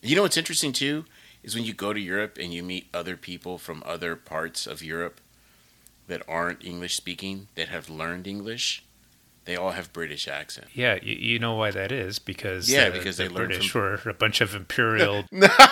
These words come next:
Speaker 2: They went out and conquered everybody, stole all their stuff, and
Speaker 1: Wait,
Speaker 2: stuck it
Speaker 1: oh,
Speaker 2: in
Speaker 1: wait.
Speaker 2: a museum. And now
Speaker 1: Yeah.
Speaker 2: <laughs> I guess everybody talks like that.
Speaker 1: <laughs> No, like, Alex is like, <laughs> "That's what the American Revolution was about." Yeah, so, um,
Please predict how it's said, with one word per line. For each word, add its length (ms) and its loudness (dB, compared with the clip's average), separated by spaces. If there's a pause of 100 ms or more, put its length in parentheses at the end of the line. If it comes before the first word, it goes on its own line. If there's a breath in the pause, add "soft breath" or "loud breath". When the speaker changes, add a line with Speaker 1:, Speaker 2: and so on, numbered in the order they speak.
(120)
Speaker 2:
They 120 12
went 180 12
out 140 12
and 140 8
conquered 360 12
everybody, 320 10
stole 440 12
all 200 12
their 160 10
stuff, 440 6
and 80 4
Speaker 1:
Wait, 80 10
Speaker 2:
stuck 240 6
it 60 6
Speaker 1:
oh, 40 8
Speaker 2:
in 80 6
Speaker 1:
wait. 80 12
Speaker 2:
a 40 8
museum. 400 6
And 100 2
now 160 12
Speaker 1:
Yeah. 320 12
Speaker 2:
<laughs> 20 -8
I 140 2
guess 440 2
everybody 720 10
talks 360 10
like 180 4
that. 200 12
Speaker 1:
<laughs> 720 10
No, 60 8
like, 160 8
Alex 400 10
is 160 0
like, 260 6
<laughs> 1400 8
"That's 280 10
what 200 6
the 100 0
American 440 10
Revolution 600 6
was 200 4
about." 320 6 (300 soft breath)
Yeah, 280 8
so, 560 4
um, 480 0